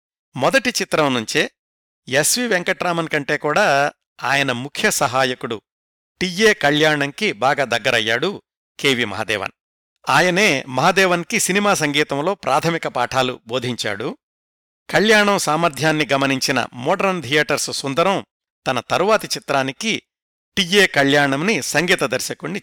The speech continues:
చేశాడు. ఆ సినిమా పేరు మనోన్మణి.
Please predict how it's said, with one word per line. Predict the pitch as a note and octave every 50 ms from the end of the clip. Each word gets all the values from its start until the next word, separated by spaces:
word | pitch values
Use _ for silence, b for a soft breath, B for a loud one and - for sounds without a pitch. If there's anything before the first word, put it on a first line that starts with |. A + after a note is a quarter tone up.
| - -
చేశాడు. | A2+ - - C3 C3 B2 B2+ _ _ _ _ _ _ _ _ _ _ _ _ _ _ - -
ఆ | E3+ A3+
సినిమా | G#3+ - F3 D#3 D3+ D3 C#3+ C3+
పేరు | - - E3 G3 B3+ C#4 - _ -
మనోన్మణి. | C3 A#2 A#2 B2+ C3 C3 C3 B2+ A#2 G#2+ G#2 G#2 G2+ A2+ A#2